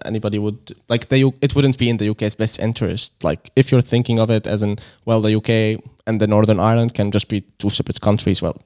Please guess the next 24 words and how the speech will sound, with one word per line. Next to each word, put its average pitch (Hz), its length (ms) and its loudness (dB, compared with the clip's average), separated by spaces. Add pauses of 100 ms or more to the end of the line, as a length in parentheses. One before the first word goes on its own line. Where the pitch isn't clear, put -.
(100)
the 131 140 0
U 139 100 4
K 151 180 2
then, 131 200 2
it's 113 160 -6
not 123 140 0
the 120 80 0
U 110 120 0
K 117 240 -2
anymore. 85 440 -8 (440)
Literally, 110 480 0
it's - 280 -4
literally 123 440 4
not 107 340 0
the 101 100 -6
U 87 120 -6
K 92 240 -4
anymore. - 340 -10
It's - 120 -20
not 110 120 -2
the 101 80 -2
United 107 380 2
Kingdom. 92 380 0 (920)
So, 135 920 2